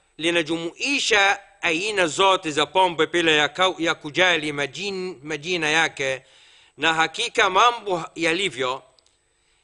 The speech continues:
vinavyoambatana katika uharamu ni vyote vinavyoiondosha akili kwa njia yoyote ile iwayo, iwe kwa kunwa, kunusa au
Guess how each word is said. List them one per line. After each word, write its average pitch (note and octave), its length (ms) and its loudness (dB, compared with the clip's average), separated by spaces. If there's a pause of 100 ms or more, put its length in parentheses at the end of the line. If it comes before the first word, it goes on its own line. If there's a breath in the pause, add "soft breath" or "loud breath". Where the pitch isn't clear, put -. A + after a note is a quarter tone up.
(100)
vinavyoambatana F#3 1500 0
katika F3 540 -6
uharamu D3+ 760 0 (260)
ni C#3+ 140 -8
vyote C3+ 680 0
vinavyoiondosha E3+ 1700 0 (440 soft breath)
akili A3 500 -2
kwa E3+ 220 0
njia E3+ 300 0
yoyote D#3+ 600 2
ile G3+ 420 -4
iwayo, C#3+ 500 0 (1160)
iwe A#3+ 200 0
kwa G#3 220 2
kunwa, G#3+ 640 2 (400)
kunusa F#3 680 0
au A3+ 320 2